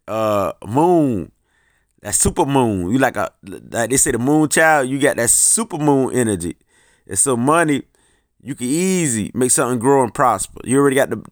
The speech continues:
got the money sense. And you good with money in general.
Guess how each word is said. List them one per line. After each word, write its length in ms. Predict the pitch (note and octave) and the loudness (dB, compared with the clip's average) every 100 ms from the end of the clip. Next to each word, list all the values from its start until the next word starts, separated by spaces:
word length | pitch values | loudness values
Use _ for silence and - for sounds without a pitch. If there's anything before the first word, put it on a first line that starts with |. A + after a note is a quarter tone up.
| - | -2
got 160 | C3 | -2
the 80 | A2+ | 0
money 240 | B2 C#3+ C#3 | 0 2 2
sense. 480 | - D#3+ A2 - - - _ _ _ _ | 2 0 -2 -6 -10 -18 _ _ _ _
And 120 | G#2 | -10
you 100 | A#2+ | -6
good 540 | A#2+ C3+ E3+ D#3 A#2+ - _ _ | -2 2 2 2 0 -4 _ _
with 140 | G#2 A2+ | -10 -2
money 320 | C3+ D3 C3+ | 0 2 0
in 80 | A#2+ | 2
general. 420 | D#3 D3+ G#2 E2 | 0 2 -2 -4